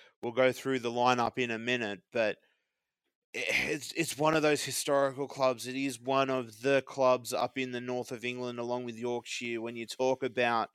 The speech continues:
um, rivalries in county cricket, that is certainly one. The War of the Roses up there between Lancashire and Ro-,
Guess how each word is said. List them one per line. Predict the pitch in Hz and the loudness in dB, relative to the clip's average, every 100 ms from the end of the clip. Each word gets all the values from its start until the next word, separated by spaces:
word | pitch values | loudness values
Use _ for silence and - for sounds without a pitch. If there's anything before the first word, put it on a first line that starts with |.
| _ _ _ _ _ - | _ _ _ _ _ -6
um, | 117 117 113 110 | 0 2 2 2
rivalries | 127 135 135 131 123 113 - | 10 10 10 8 0 -2 -6
in | 123 131 123 113 | -8 -6 -8 -12
county | - 135 123 113 | -6 0 0 -2
cricket, | - 135 113 104 | -6 -6 -4 -2
that | 113 117 | 0 0
is | 113 | -2
certainly | 123 113 110 | -4 -4 -4
one. | 107 113 110 | -4 -4 -4
The | |
War | 110 120 113 | -4 -2 -2
of | |
the | 110 | -4
Roses | 110 117 120 110 110 | -2 0 0 -4 -2
up | 113 | -2
there | - 120 110 | 0 -2 -2
between | 107 - 110 | -6 -10 -10
Lancashire | 110 110 110 - 104 | -8 -10 -12 -10 -10
and | 104 | -8
Ro-, | 110 | -10